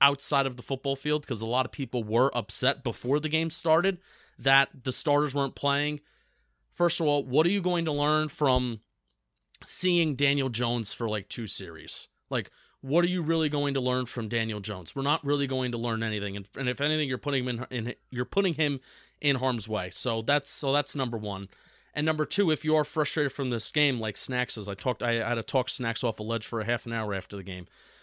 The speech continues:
But if you do go position by position, you look at who started and who did not, like, the guys that were here today, they're, God willing, they're just not going to be part, major parts of what makes this football team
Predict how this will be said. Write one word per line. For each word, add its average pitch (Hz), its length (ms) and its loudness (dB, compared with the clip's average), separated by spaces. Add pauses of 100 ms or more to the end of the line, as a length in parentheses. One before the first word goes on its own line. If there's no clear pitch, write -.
(120)
But 117 80 0
if 107 100 -6
you 131 120 -2
do 180 180 2
go 175 220 8
position 131 360 -2
by 127 120 2
position, 110 440 -4
you 98 120 -4
look 127 240 -2
at 113 180 2 (380)
who 180 180 2
started 151 480 4
and 117 140 -2
who 143 120 2
did 135 200 2
not, 131 340 2 (380)
like, 123 160 -2
the 127 80 -4
guys 185 400 2
that 160 120 2
were 143 100 0
here 131 200 4
today, 110 420 2 (640)
they're, 156 300 0 (300)
God 180 280 -2
willing, 143 340 2
they're 139 120 2
just 127 260 -2
not 147 460 2
going 139 340 2
to 123 100 -2
be 107 160 -6
part, - 480 2 (640)
major 170 600 8
parts - 680 -4 (140)
of 120 180 4
what 135 260 4
makes 127 380 0
this 127 160 0
football 135 340 2
team 120 380 -6